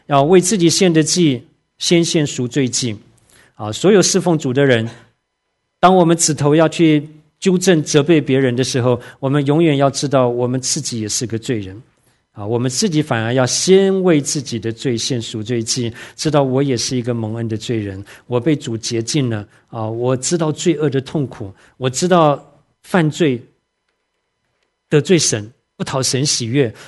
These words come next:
所以当我们要在这里帮助弟兄姊妹从罪中出来的时候，那个，那个时候的态度，我们的灵都不一样。因为你自己先为自己献过赎罪祭哈，然后献燔祭，奉献的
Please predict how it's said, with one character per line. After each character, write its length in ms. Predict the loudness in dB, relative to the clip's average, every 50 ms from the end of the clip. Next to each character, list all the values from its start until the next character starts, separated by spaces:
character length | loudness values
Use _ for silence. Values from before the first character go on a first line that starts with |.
| -20 _
所 140 | -2 2 2
以 60 | 2
当 260 | 4 4 2 2 4 4
我 140 | 4 4
们 120 | 4 4 2
要 80 | 2
在 120 | 2 2 2
这 140 | 2 2 0
里 140 | -2 -2
帮 320 | -4 0 2 2 4 4 4
助 120 | 4 2
弟 160 | 2 2 2
兄 160 | 2 2 2 2
姊 140 | 2 0
妹 140 | 2 2 2
从 180 | 2 0 -2 -2
罪 180 | 2 2 0
中 160 | 2 0 -2 -4
出 200 | -4 -4 -2 0
来 180 | 0 0 0
的 80 | 0 -2
时 180 | -4 -4 -2
候， 220 | -2 0 0 -2 -2 -6 -14 -20 -8 _
那 100 | -2 0
个， 140 | 2 2
那 160 | 2 2 2 2
个 100 | 2 2
时 160 | 0 0 -2
候 120 | -2 -2
的 100 | -2 -2
态 260 | -4 -2 -2 0 0
度， 320 | 0 -2 -2 -2 -2 -4 -4 -8 -14 -14 _
我 100 | -4 -2
们 160 | -2 -2 0
的 80 | -2 -2
灵 300 | -2 -2 -4 -4 -4 -4
都 120 | -6 -8
不 240 | -8 -8 -8 -8 -8
一 120 | -8 -8
样。 260 | -8 -8 -10 -10 -14 -20 _ _ _ _ _ _ _ _ _ _
因 100 | -8 -6
为 80 | -4 -4
你 100 | -4 -4
自 160 | -6 -8 -8
己 260 | -8 -8 -8 -8 -8
先 220 | -8 -6 -6 -2 -2
为 100 | -2 -2
自 160 | -2 -2 -6
己 140 | -6 -6 -6
献 240 | -4 -4 -4 -4
过 120 | -4 -6 -8
赎 160 | -6 -8 -8
罪 200 | -6 -4 -4 -4
祭 280 | -4 -6 -6 -8 -8 -8
哈， 200 | -8 -10 -10 -10 -14 -18 -20 -20 -8
然 140 | -4 -2 0
后 80 | 0 0
献 300 | 0 0 0 0 0 -2
燔 320 | -4 -6 -6 -6 -6 -6
祭， 280 | -4 -4 -4 -4 -6 -8 -10 _ _ _ _ _ _ _ _ _ _ _ _ _ _ _ _ _ _ _ _ _ _ _ _ _ _ _ _ _ _ _ _ _ -20 -20 _ _ _
奉 140 | -2 -2 0
献 200 | 0 0 -2 -2
的 160 | -2 -6 -10